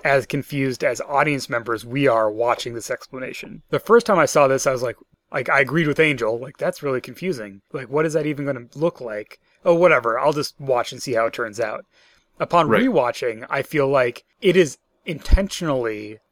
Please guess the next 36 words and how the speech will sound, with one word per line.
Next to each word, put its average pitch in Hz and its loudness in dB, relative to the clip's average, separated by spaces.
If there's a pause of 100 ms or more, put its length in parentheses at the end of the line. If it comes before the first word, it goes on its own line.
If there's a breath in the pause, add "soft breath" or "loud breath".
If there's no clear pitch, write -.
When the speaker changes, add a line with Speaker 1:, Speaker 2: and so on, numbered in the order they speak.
(160)
Speaker 1:
confusing 123 -6 (160)
because 120 2
that 143 0
feeds 147 -4
into 135 0
how 123 4
it 147 2
actually 143 -2
ends 117 -10
up, 117 0 (140)
which 127 -4
is 110 -4 (200)
confused 113 -8
at 131 -4
the 117 -10
end. 131 -8 (200)
Speaker 2:
I 131 0
feel 190 2
like 156 0
there's 123 2
a 101 0 (160)
sort 156 -2
of 127 -2
intentional 117 -4
positioning 123 0
here. 101 -2 (440 loud breath)
Okay, 135 4
so - -4
he's 120 -2
using 165 -2
the, 127 -2
these 113 0
tumblers 104 0
to - -10
kind 104 -6
of 90 -2